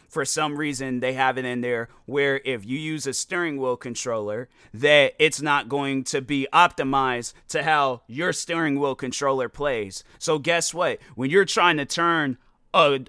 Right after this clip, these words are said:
a, let, let's, let, let me think of a car that I feel like that has good turning. Okay, um, one of the Formula One cars, right? They have it where you're having to turn the car like a bus.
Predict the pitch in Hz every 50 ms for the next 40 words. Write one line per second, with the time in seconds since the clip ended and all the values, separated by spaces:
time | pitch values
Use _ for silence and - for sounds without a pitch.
0 | - 156 156 147 139 143 170 175 165 175 196 190 143 170 196 208 226 - - -
1 | 147 170 170 165 165 190 220 240 240 - 226 196 175 160 147 127 - - 151 151
2 | 143 135 131 131 - - 139 - - 151 131 131 131 120 - 135 127 131 123 120
3 | 110 101 92 123 117 104 - 127 117 110 113 135 147 143 - 139 131 131 123 -
4 | _ - - - 147 151 147 147 151 165 170 156 147 - - 175 175 170 160 156
5 | 151 143 139 143 143 131 127 - 135 127 110 101 92 95 110 120 135 143 143 -
6 | _ _ _ _ _ - 165 185 240 233 214 220 208 196 202 190 170 160 170 170
7 | 165 185 190 170 175 175 175 170 160 160 147 135 131 - - - 175 170 165 165
8 | 165 165 156 151 135 - - - 143 147 143 139 135 127 131 139 139 135 - -
9 | 139 127 120 117 104 - 147 156 143 117 95 - - - - -